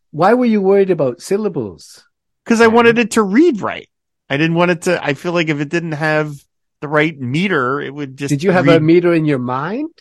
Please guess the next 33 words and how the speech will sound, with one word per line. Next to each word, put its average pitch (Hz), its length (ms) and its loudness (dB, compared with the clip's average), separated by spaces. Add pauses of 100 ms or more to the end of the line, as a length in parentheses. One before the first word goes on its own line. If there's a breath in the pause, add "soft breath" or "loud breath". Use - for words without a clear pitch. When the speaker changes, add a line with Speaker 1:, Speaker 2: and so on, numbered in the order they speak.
Speaker 2:
Yeah. 339 280 4
Speaker 1:
Like, 143 180 -6
w-, - 140 -14 (240)
well, 147 460 2
what 175 220 2
meter 170 280 4
was 139 220 -2
that? 160 280 0
What, 202 200 0 (400)
Speaker 2:
Oh, 185 60 -2
Speaker 1:
what 214 100 2
Speaker 2:
I - 20 2
have 139 100 2
no 107 40 -2
Speaker 1:
song 190 240 2
were 170 100 2
Speaker 2:
clue. 160 120 2
Speaker 1:
you 139 80 -4
copying? 202 560 -6 (120)
Speaker 2:
Oh, 214 100 4
I 262 120 8
wasn't 269 300 6
copying 247 340 2
a 233 60 2
song. 240 360 2
I 180 60 4
wrote 190 180 4
my 185 160 4
own 214 160 0
thing. 208 480 -6 (100)
I 135 40 -12
really 175 320 0
did. 202 380 -2